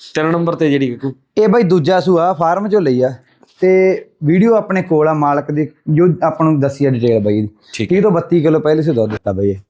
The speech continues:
Speaker 1: ਦਿਨ ਕਿੰਨੇ ਲੱਗੇ?
Speaker 2: ਰੋਡੀਓ ਦਾ ਇਹਦੇ ਸੀਮਨ ਲੱਗਿਆ ਹੋਇਆ।
Speaker 1: ਹੂੰ।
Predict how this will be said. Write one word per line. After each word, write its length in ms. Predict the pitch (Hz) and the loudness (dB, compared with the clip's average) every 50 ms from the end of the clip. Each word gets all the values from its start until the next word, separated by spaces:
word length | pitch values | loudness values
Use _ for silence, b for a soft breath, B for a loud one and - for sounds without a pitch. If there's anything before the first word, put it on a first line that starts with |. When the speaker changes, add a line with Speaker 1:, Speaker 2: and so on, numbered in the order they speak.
| _ - 110 | _ -6 -4
Speaker 1:
ਦਿਨ 180 | 127 135 139 | -4 -2 -2
ਕਿੰਨੇ 220 | - 143 135 135 127 | -2 -2 -2 0 0
ਲੱਗੇ? 140 | 123 135 | 0 0
Speaker 2:
ਰੋਡੀਓ 300 | 156 180 185 190 220 226 | 0 0 2 2 2 2
ਦਾ 100 | 214 220 | 2 2
ਇਹਦੇ 140 | 220 226 214 | 2 2 2
ਸੀਮਨ 320 | 139 165 151 143 143 147 147 | 0 0 -2 0 0 0 0
ਲੱਗਿਆ 220 | 147 139 151 156 | 0 0 0 0
ਹੋਇਆ। 160 | 156 160 160 | 0 0 -2
Speaker 1:
ਹੂੰ। 500 | 156 - _ _ _ 123 123 120 107 90 | -4 -8 _ _ _ -10 -8 -8 -8 -10